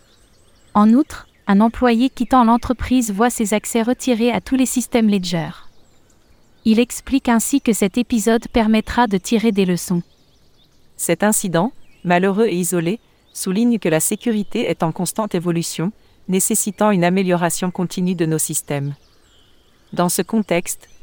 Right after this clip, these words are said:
Speaker 2: Ledger mettra en place des contrôles de sécurité renforcés, liant notre chaîne de construction qui applique une sécurité stricte de la chaîne d'approvisionnement au canal de distribution N P M.
Speaker 1: Maintenant que tous les correctifs nécessaires ont été apportés,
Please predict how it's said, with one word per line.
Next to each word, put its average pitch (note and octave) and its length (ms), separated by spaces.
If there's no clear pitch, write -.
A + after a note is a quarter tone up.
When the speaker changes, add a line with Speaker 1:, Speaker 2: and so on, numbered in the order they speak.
Speaker 2:
Ledger F3+ 420
mettra F#3+ 420
en E3+ 100
place G3+ 340
des E3 120
contrôles F#3+ 440
de D#3+ 80
sécurité F3+ 560
renforcés, F3+ 640
liant F#3 160
notre F#3+ 300
chaîne G3+ 340
de D#3+ 80
construction G#3 640
qui - 160
applique F3+ 360
une D#3+ 100
sécurité G3+ 560
stricte - 460
de D3+ 120
la D3+ 140
chaîne G3+ 300
d'approvisionnement F3+ 840
au E3+ 60
canal E3+ 420
de D#3+ 100
distribution E3+ 760
N D#3 160
P D#3 140
M. D3 280
Speaker 1:
Maintenant B3 500
que - 100
tous C4+ 200
les C#4 100
correctifs B3 580
nécessaires A#3+ 600
ont G3+ 80
été G#3 240
apportés, A3+ 520